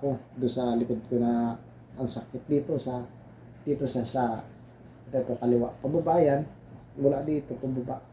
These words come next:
pababa dito sa kababa. Ang sakit, lalo na ako malamig. Tapos pag yung ako yung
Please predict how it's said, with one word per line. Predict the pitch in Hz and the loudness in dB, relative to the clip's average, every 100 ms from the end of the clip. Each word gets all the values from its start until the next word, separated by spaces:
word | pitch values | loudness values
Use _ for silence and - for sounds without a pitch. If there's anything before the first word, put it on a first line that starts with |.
| - | -6
pababa | 135 143 139 135 | -2 -2 -2 -2
dito | 139 | -4
sa | - 123 | -4 -4
kababa. | 127 123 123 | -2 -2 -2
Ang | 139 | -6
sakit, | - - - - - | -6 -10 -10 -10 -4
lalo | 139 147 | 0 2
na | 147 139 | 0 -2
ako | |
malamig. | 143 139 143 156 - - - - - - | 0 2 2 0 -2 -12 -16 -18 -16 -10
Tapos | 143 143 | -8 -8
pag | - 135 | -8 -4
yung | 147 147 | -2 -2
ako | 139 123 147 | -4 -4 -2
yung | 139 | 0